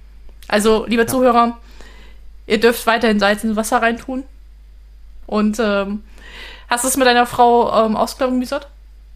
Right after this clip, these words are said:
Speaker 2: Nee, was soll ich da groß, also ich, ich darf beides machen. Sie macht's weiterhin so, wie sie's, äh, gelernt <laughs> hat oder wie sie das immer gemacht hat. Ja, ist also egal. Ich hab mir das aber auch schon gedacht, also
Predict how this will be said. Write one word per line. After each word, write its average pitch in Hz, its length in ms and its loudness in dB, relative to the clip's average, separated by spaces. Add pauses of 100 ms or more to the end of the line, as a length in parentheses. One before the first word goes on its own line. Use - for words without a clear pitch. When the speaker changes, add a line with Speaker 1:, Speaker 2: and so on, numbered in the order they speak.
(120)
Speaker 2:
Nee, 175 440 2
was 117 100 0
soll 131 100 2
ich 123 60 0
da 135 80 0
groß, 123 300 -2
also 120 160 -2
ich, 131 200 -6
ich - 120 -4
darf 131 260 0
beides 123 460 -2
machen. 104 420 -6
Sie 117 160 -10
macht's 107 300 -6
weiterhin 98 500 -8
so, 95 180 -12
wie 95 80 -10
sie's, - 400 -16 (100)
äh, 92 320 -6 (840)
gelernt 143 520 0
<laughs> - 80 0
hat - 200 0
oder 113 240 0
wie 110 60 -6
sie 104 180 -8
das 104 160 -4
immer 113 180 -2
gemacht 104 360 -6
hat. - 160 -4 (480)
Ja, 90 220 -4
ist 107 100 -6
also 120 160 -2
egal. 107 500 0 (220)
Ich - 80 -8
hab 185 100 2
mir 165 140 2
das 131 120 2
aber 120 180 0
auch 135 160 0
schon 120 180 -6
gedacht, 117 380 -2
also 110 240 -6